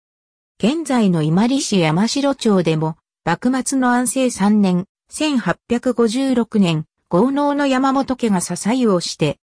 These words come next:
客を招待した記録が残っている。この時代、佐賀藩は天然痘予防の首都、今でいうワクチンを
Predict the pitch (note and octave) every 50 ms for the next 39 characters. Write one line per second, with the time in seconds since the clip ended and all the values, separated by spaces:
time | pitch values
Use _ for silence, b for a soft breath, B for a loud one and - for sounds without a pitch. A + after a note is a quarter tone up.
0 | _ _ _ - - F3 - - C4 C4+ C4+ C#4 C4+ - D4+ D4+ C#4+ C#4+ C4 A#3+
1 | G#3+ G3 - - - F3+ D#3+ - - F#3+ G#3 G#3 - C4+ B3+ A#3+ A3 F#3+ F3+ -
2 | - G#3 G#3 - _ - E3+ D#3+ D3 C#3+ D3 D3 D3+ - _ _ _ _ _ _
3 | _ _ _ _ _ _ _ _ _ _ _ _ _ _ _ _ _ _ _ _
4 | _ - F#3 A3 C#4 D4 - B3+ G#3 G#3+ G#3 G3 F#3 - _ _ _ _ _ _
5 | - - A3 A3 C#4 D4 - D4 C4 A#3+ F#3+ D#3+ D3+ D3 b b b b _ -
6 | G3 A#3 C#4+ D4+ D#4 D4+ D4+ C#4+ C#4 - C#4+ C#4 C4+ C4 C4+ C4+ A3 G3+ A3 G#3
7 | G3 F3 E3 D#3+ - - - - G3 G3 F#3+ F#3+ - _ _ _ - G3+ A#3 C4+
8 | C#4 B3 G3 F#3 E3 D#3+ E3+ E3 E3+ F3+ - _ _ _ - G#3+ B3+ C#4+ - -
9 | - - A3 G3 F3+ F3 E3+ F3+ -